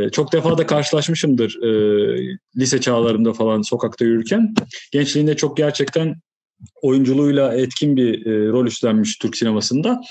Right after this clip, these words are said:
E, onun başrolünü oynadığı bir film. E, bir adamın vücudu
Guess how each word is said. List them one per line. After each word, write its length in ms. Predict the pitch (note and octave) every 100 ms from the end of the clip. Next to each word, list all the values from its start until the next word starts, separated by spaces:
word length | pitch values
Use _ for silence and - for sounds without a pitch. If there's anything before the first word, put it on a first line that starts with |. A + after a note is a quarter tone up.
| - - - - - -
E, 160 | A#2+
onun 580 | A#2+ D#3 E3 C3+ A#2 A2+
başrolünü 440 | B2 A#2+ B2 A#2
oynadığı 360 | A#2 A2+ A2 A2+
bir 60 | G#2
film. 420 | C3+ F#3+ A3 A3 -
E, 340 | B2 A2+ A#2
bir 160 | F3+ E3+
adamın 460 | E3 E3 D#3 C3 - -
vücudu 600 | C#3 D#3+ E3+ E3 D#3